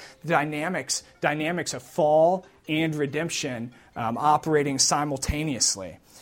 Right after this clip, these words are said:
And we see, we see that tension in creation itself, you know, just the massive beauty within creation juxtaposed with natural disasters.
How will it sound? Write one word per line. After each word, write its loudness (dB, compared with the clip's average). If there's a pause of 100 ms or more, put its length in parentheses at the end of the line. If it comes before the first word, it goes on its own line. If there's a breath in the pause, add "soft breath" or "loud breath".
(440 loud breath)
And 0
we 2
see, 2
we -2
see 0
that 0
tension -4 (220 loud breath)
in 2
creation 2
itself, -2
you -2
know, -2
just 0
the 0
massive 2
beauty 0
within 0
creation 0
juxtaposed -2 (480 loud breath)
with 2
natural 2
disasters. -6